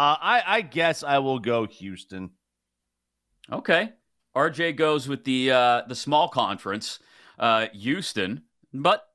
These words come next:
Speaker 2: one seed nonetheless. Uh, it, well, this is where I jump in. I've been saying it for weeks now that I think they're gonna get it together just in time. And over the last couple of weeks, despite a, an ugly loss here or there, I think they have gotten it together.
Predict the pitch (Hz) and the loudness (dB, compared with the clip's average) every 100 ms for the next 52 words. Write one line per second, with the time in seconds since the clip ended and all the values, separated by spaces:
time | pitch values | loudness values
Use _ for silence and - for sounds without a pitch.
0 | _ 170 208 269 269 262 247 226 247 226 | _ -8 -2 0 0 -4 -4 -2 0 0
1 | 202 214 240 185 - - _ - _ 160 | -2 0 2 0 -4 -14 _ -20 _ 2
2 | 170 170 165 - 143 151 151 175 156 143 | 4 2 0 -8 -6 -4 -4 -6 -6 0
3 | 151 143 143 135 127 123 117 113 123 185 | 2 2 2 -2 -2 -2 -2 -2 0 -2
4 | 233 - 170 165 156 - - 135 107 120 | -2 -2 0 2 0 -4 -6 -4 -2 -2
5 | 120 - 113 110 110 113 113 139 123 120 | -4 -2 0 0 0 -2 -2 -4 -4 -2
6 | 117 104 113 113 - 98 110 104 104 107 | -2 0 0 -2 -6 -4 -2 -2 -4 -6
7 | - 95 135 151 160 147 127 117 117 139 | -6 -8 0 2 2 -2 -6 -8 -4 -4
8 | 135 110 117 127 151 - - 190 190 175 | -4 -6 -4 -2 -2 -4 -4 0 2 0
9 | - - - _ _ - 190 202 202 202 | -4 -18 -20 _ _ -12 -2 0 2 0
10 | 170 185 156 156 156 156 151 135 139 139 | 0 -4 2 2 2 -2 -2 0 0 2
11 | 135 180 139 104 120 135 139 143 139 131 | 0 -2 -6 -2 0 0 0 -2 -4 -10
12 | 127 139 135 139 | -2 0 0 -2